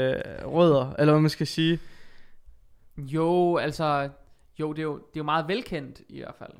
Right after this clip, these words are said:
Speaker 2: Altså, jeg bor jo vitterligt i det samme kvarter, som jeg voksede op i.
Speaker 1: Ja.
Speaker 2: Øhm, så det, alting er meget velkendt.
Speaker 1: Kan du ikke lide det? Eller vil du godt
Speaker 2: Jo,
Speaker 1: have, der
Speaker 2: det,
Speaker 1: skal ske noget
Speaker 2: jeg
Speaker 1: mere,
Speaker 2: synes,
Speaker 1: eller
Speaker 2: det,
Speaker 1: hvad?
Speaker 2: jeg synes, det er virkelig rart. Jeg føler mig så hjemme, og det er meget tilpas, og det er sådan
Speaker 1: Ja.
Speaker 2: noget.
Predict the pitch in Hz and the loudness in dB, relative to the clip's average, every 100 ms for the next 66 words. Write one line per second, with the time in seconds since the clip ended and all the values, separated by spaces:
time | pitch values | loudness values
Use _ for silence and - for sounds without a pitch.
0 | _ - 151 160 151 143 202 196 143 135 | _ -18 -10 -6 -4 -4 -2 -2 -2 -4
1 | 165 147 135 - - 139 - 139 151 - | -4 -4 -6 -10 -16 -14 -10 -8 -10 -12
2 | 139 175 135 - 135 135 - - 139 139 | -10 -8 -8 -10 -14 -16 -16 -18 -14 -14
3 | - 135 - 147 139 - - 175 160 143 | -14 -10 -8 -8 -12 -8 0 2 0 -8
4 | _ - - - 151 143 139 135 131 131 | _ -20 -20 -10 -6 -4 -4 -8 -10 -14
5 | 127 - 175 170 202 208 202 170 151 147 | -16 -10 -8 -4 -2 -2 -2 -4 -4 -4
6 | 170 160 135 - - - - - - _ | -6 -8 -12 -16 -20 -20 -20 -20 -20 _
7 | 165 170 196 180 180 - 143 135 143 151 | -2 0 0 0 0 2 2 2 2 4
8 | 185 190 147 143 139 143 - 143 139 139 | 4 2 0 0 0 -4 -2 -2 0 0
9 | 147 139 135 135 233 208 170 156 220 190 | 0 -2 -4 -6 -4 -4 -4 -6 -6 -6
10 | 156 160 131 156 190 156 143 - 233 175 | -4 -2 -2 -4 -4 -4 -6 -6 -6 -6
11 | 190 214 156 151 170 160 - 190 - - | -6 -4 -4 -4 -4 -8 -10 -10 -10 -14
12 | 147 139 202 - | -10 0 2 2